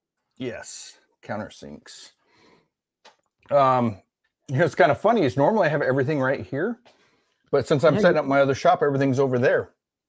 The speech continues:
Speaker 1: Um, so I use these. So if you want a countersink, a head for a screw, um, this is the way to do it, right? So all you do is after you drill your hole,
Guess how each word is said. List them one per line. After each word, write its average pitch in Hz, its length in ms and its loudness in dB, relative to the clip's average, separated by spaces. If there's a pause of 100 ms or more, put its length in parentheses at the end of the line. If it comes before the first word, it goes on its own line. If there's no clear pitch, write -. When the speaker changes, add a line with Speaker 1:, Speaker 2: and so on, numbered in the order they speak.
(960)
Speaker 1:
Um, 123 400 2
so 175 280 4
I 156 180 6
use 208 280 2
these. 180 220 0
So 156 260 2
if 131 120 -4
you 170 80 2
want 190 180 4
a 143 140 -6
countersink, 185 720 -4 (800)
a 139 140 2
head 113 440 0
for 123 280 -2
a 107 120 -2
screw, 127 580 -2 (540)
um, 113 580 -2
this 147 280 -2
is 127 100 -4
the 135 80 2
way 131 200 4
to 113 100 0
do 107 220 -2
it, 85 40 -10
right? 104 340 -6
So - 140 -2
all 151 240 4
you 160 120 2
do 160 220 4
is - 240 -2 (260)
after 143 280 -4
you 131 80 0
drill 139 300 0
your 135 180 2
hole, 160 400 -2